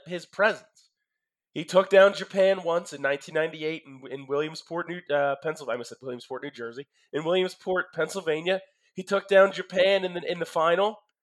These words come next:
He's going to Japan. Now he's playing on their home turf. He's bringing home a gold. That's Team U S A all day.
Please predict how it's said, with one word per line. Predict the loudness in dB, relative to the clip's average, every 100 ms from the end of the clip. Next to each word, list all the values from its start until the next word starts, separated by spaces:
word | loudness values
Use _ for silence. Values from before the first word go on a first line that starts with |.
| _ _ -14
He's | -6
going | 6 8 8 4
to | -4 -8
Japan. | -8 -12 0 2 4 2
Now | 2 2
he's | 0
playing | 0 0 2
on | 0
their | 0 -2
home | -2 -4 -6
turf. | -4 -4 -6 _ _ _ -18
He's | -10
bringing | -4 0 0
home | -2
a | -4
gold. | -6 -6 -8 _
That's | -14 -12
Team | -12 -10
U | -4
S | -4 -2
A | -2
all | 0 -4
day. | -8